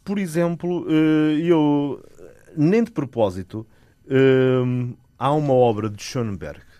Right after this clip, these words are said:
chamada Três Canções Populares Alemãs, escritas por, pelo mestre em mil novecentos e vinte e oito, ou seja, já depois da sistematização do dodecafonismo, não é?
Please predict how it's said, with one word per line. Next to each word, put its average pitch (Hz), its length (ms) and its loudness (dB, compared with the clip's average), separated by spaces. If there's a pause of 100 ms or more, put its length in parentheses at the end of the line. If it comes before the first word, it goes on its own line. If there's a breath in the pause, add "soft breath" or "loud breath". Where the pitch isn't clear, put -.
(320)
chamada 98 800 -8 (560 soft breath)
Três 120 440 -2
Canções 101 540 -10
Populares 85 680 -12
Alemãs, 85 640 -10 (120)
escritas 120 520 -10
por, 95 380 -12 (320 soft breath)
pelo 95 240 -10
mestre 95 540 -8 (180)
em 92 180 -10
mil 95 160 -10
novecentos 87 400 -12
e 85 40 -14
vinte 87 260 -12
e 135 60 -2
oito, 175 260 -8
ou 98 100 -12
seja, - 460 -14 (140)
já 73 160 -20
depois 73 420 -18
da 76 180 -20 (360 soft breath)
sistematização 90 1000 -14 (240 soft breath)
do 95 120 -12
dodecafonismo, 113 800 -8 (340)
não 73 180 -18
é? 123 220 -12